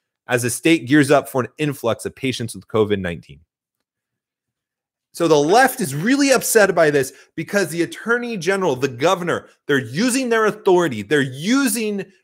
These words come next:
their res-, their governorship, their leadership to stop non-medical necessary procedures,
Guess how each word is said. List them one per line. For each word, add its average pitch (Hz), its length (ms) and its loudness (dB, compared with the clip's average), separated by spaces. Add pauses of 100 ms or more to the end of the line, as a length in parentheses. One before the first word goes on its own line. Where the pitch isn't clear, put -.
their 160 360 2
res-, 208 340 -2
their 190 480 0 (680)
governorship, 156 920 2
their 170 600 -2 (420)
leadership 143 840 2 (300)
to 165 340 -4
stop 185 840 -2 (400)
non-medical 165 720 0
necessary 139 840 -2 (800)
procedures, 127 800 -2